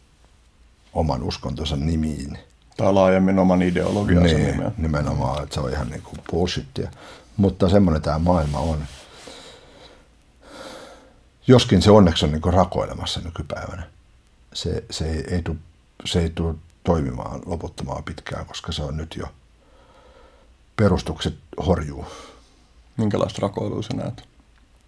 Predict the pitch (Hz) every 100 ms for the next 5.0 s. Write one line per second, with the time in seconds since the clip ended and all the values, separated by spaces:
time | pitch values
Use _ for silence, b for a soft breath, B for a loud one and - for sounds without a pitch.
0 | - - - _ - B B B B B
1 | _ _ _ - 156 165 160 147 139 104
2 | 98 107 104 - - _ _ _ _ _
3 | - 117 123 120 120 123 156 104 87 78
4 | - 67 78 - 80 80 85 - 92 82